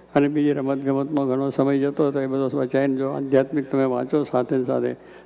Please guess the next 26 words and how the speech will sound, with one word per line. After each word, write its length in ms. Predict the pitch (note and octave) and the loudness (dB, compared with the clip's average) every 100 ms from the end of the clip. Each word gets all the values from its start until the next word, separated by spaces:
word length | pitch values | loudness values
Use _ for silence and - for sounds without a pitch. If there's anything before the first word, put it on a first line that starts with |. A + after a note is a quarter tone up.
| - | -4
તો 60 | C#3+ | 0
કેટલું 340 | D#3+ D#3+ F3+ | 2 2 2
જે 140 | C#3+ C#3+ | 2 0
બળ 260 | C3 D#3 | 2 0
છે 140 | D#3 D#3 | 4 4
એનાથી 240 | D3+ E3 | 4 2
વધારે 320 | C#3+ C#3+ F3 | 2 2 0
બળ 180 | F#3 C#3+ | -2 -4
મળી 260 | B2+ A#2+ A#2 | -2 -2 -2
જાય. 140 | B2 - - - - - - | -4 -10 -20 -20 -20 -4 2
એનું 260 | C3+ C#3+ | 2 2
જેમ 260 | C3+ C3+ C3+ | 0 0 0
જેમ 180 | C#3+ C#3 | -2 -2
પોષણ 400 | C3+ B2 E3+ E3+ | -2 2 4 4
મળે 320 | C#3+ B2+ B2+ - - - - | 4 0 -4 -10 -20 -20 -2
એમ 160 | C#3 C#3 | 0 0
માણસની 380 | C3 C#3 D#3+ | 0 -2 -2
તાકાત 420 | D3 C3+ C#3 D#3 E3+ | -2 -2 0 -2 2
વધી 280 | E3 D#3 | 2 4
જાય. 180 | C3 A#2+ A#2+ - - - - - - - | 2 -2 -8 -18 -20 -20 -20 -20 -16 -2
એવી 200 | B2+ C3+ | 2 2
રીતે 260 | C#3 C3+ C#3 | 0 0 0
આપણે 440 | C3 C3 C#3+ E3 | 0 -2 -2 -2
જો 360 | D3 C#3+ C#3 G#3 - - | 0 0 -2 -6 -14 0
ભણતરની 540 | C3+ B2+ E3 D#3+ E3 | 2 4 4 4 2
સાથે 360 | B2+ B2 A#2+ B2 | 2 0 0 -4